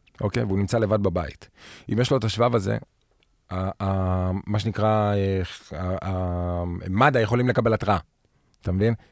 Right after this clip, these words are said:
יכולים לבוא, כאילו, ולטפל בבן אדם, כמו שבן אדם נופל והאפל וואץ' שלו מתקשר למשטרה,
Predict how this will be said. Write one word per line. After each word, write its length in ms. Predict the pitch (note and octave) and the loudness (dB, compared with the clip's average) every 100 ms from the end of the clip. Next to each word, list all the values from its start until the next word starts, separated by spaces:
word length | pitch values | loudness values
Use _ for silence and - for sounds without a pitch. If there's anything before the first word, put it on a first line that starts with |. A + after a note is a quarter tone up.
| - | -2
יכולים 200 | A#2+ B2 | 2 4
לבוא, 320 | G#2+ B2 B2+ A2 | 4 4 4 2
כאילו, 280 | B2+ A2+ G#2+ | 2 2 4
ולטפל 400 | G#2+ G#2+ - A#2+ | 2 2 2 2
בבן 240 | A2+ G#2+ | 4 2
אדם, 180 | G#2+ C3+ | 2 2
כמו 140 | A2+ B2+ | 2 2
שבן 680 | C#3 A#2 G#2+ - - A#2 A#2 | 4 2 0 -4 -6 0 2
אדם 200 | C3 C3 | 2 2
נופל 260 | - C3+ | 0 2
והאפל 300 | A#2 A#2+ B2 | 4 2 2
וואץ' 140 | A#2+ A2+ | 2 2
שלו 180 | A2+ A2 | 2 0
מתקשר 300 | G#2 G#2 A2+ | -2 -2 0
למשטרה, 460 | A2 - G#2+ E3 | 0 -2 0 0